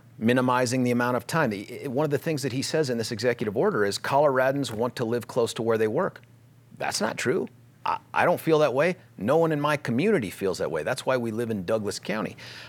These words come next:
I think at the end of the day, this is a first step towards an ambitious plan by a governor who wants to be perceived as libertarian to end up grabbing up more local control by doing what the federal government has been doing to us for years, which is to say,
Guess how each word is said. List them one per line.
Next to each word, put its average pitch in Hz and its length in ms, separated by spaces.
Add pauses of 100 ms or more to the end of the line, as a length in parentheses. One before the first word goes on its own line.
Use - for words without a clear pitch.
I - 60
think 165 220
at 120 100
the 127 120
end 202 120
of 214 80
the 190 60
day, 131 240
this 127 240
is 131 120
a 110 80
first 175 460
step 120 340
towards 98 300
an 95 80
ambitious 95 500
plan 104 400
by 95 200
a 92 40
governor 104 340
who 101 120
wants 113 280
to - 60
be 95 160
perceived 233 540
as 107 100
libertarian 73 680 (420)
to - 100
end 120 160
up 110 120
grabbing 113 400
up 101 100
more 127 260
local 135 300
control 147 460
by 110 100
doing 113 240
what 117 140
the - 60
federal 120 300
government 113 360
has 95 160
been 90 160
doing 104 240
to 90 120
us 92 140
for - 140
years, 85 460 (260)
which - 220
is 98 120
to 196 120
say, 101 400